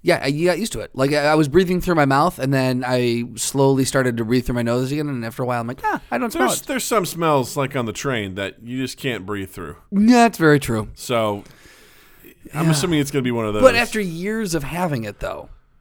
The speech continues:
Speaker 2: It would drive
Speaker 1: you
Speaker 2: you
Speaker 1: don't
Speaker 2: insane.
Speaker 1: think, you think it would drive
Speaker 2: Because,
Speaker 1: you literally
Speaker 2: 'cause, 'cause,
Speaker 1: insane?
Speaker 2: 'cause imagine, like, "Hey, man, check out this. I'm making bacon." And then there's poop, like, sprinkled in there with the
Speaker 1: Oh.
Speaker 2: bacon.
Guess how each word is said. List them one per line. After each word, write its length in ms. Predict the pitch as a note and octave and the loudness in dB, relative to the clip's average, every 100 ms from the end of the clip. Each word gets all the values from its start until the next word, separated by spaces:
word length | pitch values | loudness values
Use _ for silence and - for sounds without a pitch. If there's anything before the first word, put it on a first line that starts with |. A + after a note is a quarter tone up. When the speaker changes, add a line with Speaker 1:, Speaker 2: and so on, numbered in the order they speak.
| _ - | _ -10
Speaker 2:
It 60 | |
would 100 | E3 | -6
drive 160 | D3+ D3 | 0 2
Speaker 1:
you 20 | C3 | 6
Speaker 2:
you 40 | |
Speaker 1:
don't 80 | E3 | 4
Speaker 2:
insane. 200 | C#3+ D#3 A2+ | 4 -2 -4
Speaker 1:
think, 80 | F2+ - _ _ - | -6 -18 _ _ -4
you 120 | F3 | 2
think 80 | C4 | 4
it 20 | |
would 80 | A#3 | 4
drive 120 | G3 | 4
Speaker 2:
Because, 100 | F#3 | 4
Speaker 1:
you 40 | E3+ | 4
literally 280 | E3 F3+ E3+ | 2 2 0
Speaker 2:
'cause, 60 | D#3+ | 0
'cause, 0 | |
Speaker 1:
insane? 160 | F3 F#3 | 0 0
Speaker 2:
'cause 160 | F3 F3 | -2 -2
imagine, 520 | F3 F#3 G3 E3+ F3 | 0 2 0 -2 -2
like, 400 | D#3 C#3+ B2 - _ _ _ _ _ _ - | 2 2 0 -8 _ _ _ _ _ _ -18
"Hey, 500 | - F3+ F#3 E3 D3 | -8 -6 -4 -2 -2
man, 540 | C#3+ D#3 D#3 D#3 D#3 - _ _ | -4 -4 -4 -4 -6 -10 _ _
check 260 | - F3+ E3 | -10 -8 -4
out 200 | F#3+ E3+ | -4 -2
this. 200 | F#3 D3+ | -2 -2
I'm 120 | D3+ | -2
making 300 | D#3 D#3+ D#3+ | -2 -2 -4
bacon." 480 | C3+ E3 E3 C3+ D2+ - - _ - | -2 -2 -2 -6 -8 -16 -20 _ -8
And 160 | A2+ | -4
then 100 | B2 | -2
there's 160 | A#2+ G#2+ | -2 -6
poop, 380 | - D3+ E3 - - - _ _ _ - | 0 2 2 0 -18 -20 _ _ _ -8
like, 240 | A2 G#2 | -6 -4
sprinkled 480 | - - - D3+ C3 C3+ | -4 -6 0 2 6 8
in 120 | C#3 | 8
there 160 | C#3+ | 10
with 140 | C#3+ C#3 | 8 8
the 80 | C#3 | 6
Speaker 1:
Oh. 60 | |
Speaker 2:
bacon. 460 | C3+ C3+ B2 E3 D#3+ | 6 4 2 0 -2